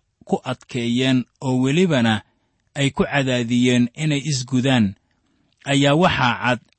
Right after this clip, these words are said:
inay ka baqayeen in carada Yuhuudda aan weli rumaysan ay soo gaarto.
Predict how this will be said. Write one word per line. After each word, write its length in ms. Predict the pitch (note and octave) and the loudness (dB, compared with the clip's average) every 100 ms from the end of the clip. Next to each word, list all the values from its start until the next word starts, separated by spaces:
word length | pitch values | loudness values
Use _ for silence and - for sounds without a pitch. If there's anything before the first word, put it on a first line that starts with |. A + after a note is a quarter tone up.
| _ _ - | _ _ -8
inay 320 | D#3 D3 C#3 | -4 -2 -4
ka 160 | - F#3+ | -4 -4
baqayeen 800 | D3+ C#3 - A#2+ A#2 B2 A#2 G2+ _ _ _ | -2 -4 -4 -2 0 2 2 0 _ _ _
in 180 | D#3 D3 - | -6 -6 -4
carada 360 | C3+ D#3+ D#3 | -4 -2 0
Yuhuudda 720 | C3 B2+ B2 D3+ C#3+ C3 B2+ - | 2 2 0 -2 -2 -2 -2 -4
aan 200 | C#3 C3 | -4 0
weli 260 | B2+ C3+ E3 | 0 2 0
rumaysan 720 | B2+ A#2 G#2+ G#2 G#2+ C3+ B2+ A#2+ - _ _ _ - | -2 0 0 -2 -2 0 2 0 -4 _ _ _ -6
ay 140 | B2 | -2
soo 260 | - C#3+ C#3 | 0 0 -2
gaarto. 580 | A#2 G#2 G2 - A2 | -2 -4 -4 -4 -4